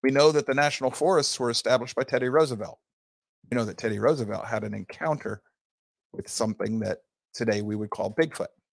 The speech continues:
And we don't know if he just heard the story or because he was worried about blowback from it, he told the story in a way that made it sound like somebody else.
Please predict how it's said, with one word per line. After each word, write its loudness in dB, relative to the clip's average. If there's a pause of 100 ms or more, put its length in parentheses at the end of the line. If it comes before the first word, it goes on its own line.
(1080)
And 2
we 6
don't 8
know 6
if 2
he -4
just -4
heard 2
the -2
story -2 (1080)
or 6
because 0
he -4
was -2
worried 2
about 4 (1000)
blowback 6
from -2
it, -4 (100)
he -6
told -6
the -2
story 0
in -2
a -2
way 0
that -4
made -4
it -8
sound 2
like -6
somebody -4
else. -10